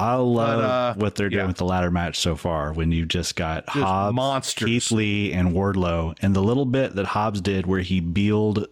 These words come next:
Speaker 1: Dante Martin across the ring and then started conducting the crowd the way
Speaker 2: Yeah.
Speaker 1: that Keith Lee does.
Speaker 2: We are
Speaker 1: That leads
Speaker 2: building
Speaker 1: to Hobbs and Lee.
Speaker 2: Oh, my God. The s-, again, didn't realize I needed it that bad
Speaker 1: Yep.
Speaker 2: until I was watching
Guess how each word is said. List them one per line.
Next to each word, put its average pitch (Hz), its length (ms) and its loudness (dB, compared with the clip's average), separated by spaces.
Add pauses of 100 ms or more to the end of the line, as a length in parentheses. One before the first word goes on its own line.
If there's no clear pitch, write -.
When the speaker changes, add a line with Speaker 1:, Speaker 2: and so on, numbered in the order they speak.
Speaker 1:
Dante 101 380 0
Martin 92 320 2
across 90 500 -2
the 90 100 -2
ring 95 400 2
and 87 220 0
then 87 140 2
started 92 480 -2
conducting 90 560 0
the 87 100 0
crowd 92 480 0 (480)
the 95 100 -2
way 123 60 2
Speaker 2:
Yeah. 160 120 0
Speaker 1:
that 139 100 -6
Keith 98 220 -2
Lee 95 120 0
does. 98 460 0 (420)
Speaker 2:
We 160 180 2
are 190 80 0
Speaker 1:
That 117 200 0
leads 120 240 2
Speaker 2:
building 147 160 2
Speaker 1:
to 104 100 0
Hobbs 107 480 0
and 92 180 2
Lee. 98 440 0 (340)
Speaker 2:
Oh, 117 160 -2
my 90 220 -6
God. 85 640 -4 (460)
The 127 100 -2
s-, - 180 -4 (120)
again, 160 500 -2 (680)
didn't 139 200 0
realize 160 380 2
I 170 60 2
needed 156 340 2
it 113 120 -2
that 139 260 -2
bad 131 360 0
Speaker 1:
Yep. 107 80 0
Speaker 2:
until 113 260 -2
I 107 60 0
was 104 160 0
watching 123 800 -2